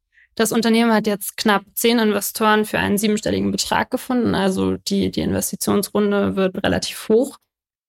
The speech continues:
Und wir übernehmen die rechtliche Koordination des Ganzen. Also dafür machen wir vor allem den Beteiligungsvertrag, also die Vereinbarung zwischen den, ähm, nach Durchführung der Finanzierungsrunde neuen Gesellschaftern und den Gründern.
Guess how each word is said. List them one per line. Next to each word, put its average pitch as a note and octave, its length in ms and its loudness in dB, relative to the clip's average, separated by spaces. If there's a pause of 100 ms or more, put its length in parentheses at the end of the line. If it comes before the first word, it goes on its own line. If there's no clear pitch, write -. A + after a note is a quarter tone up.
(140)
Und A3+ 420 2
wir A#3+ 160 4
übernehmen A3+ 300 4
die G#3 60 2
rechtliche G#3+ 420 -4
Koordination F#3+ 680 0
des F#3 160 -2
Ganzen. - 540 -2
Also F#3+ 260 -2
dafür G3 280 0
machen G3+ 200 0
wir G3+ 100 0
vor - 140 -6
allem G3 160 0
den G3 140 2
Beteiligungsvertrag, G#3 1200 -2
also F#3+ 160 0
die G3 80 0
Vereinbarung F#3+ 800 -2
zwischen G3 400 -2
den, F#3 580 0
ähm, F#3 300 0
nach F#3 300 0
Durchführung G3+ 480 -2
der F#3+ 80 -4
Finanzierungsrunde F#3+ 800 -2
neuen F#3 300 2
Gesellschaftern G#3+ 600 -2
und G3+ 180 0
den F#3+ 160 -2
Gründern. A#3+ 560 -2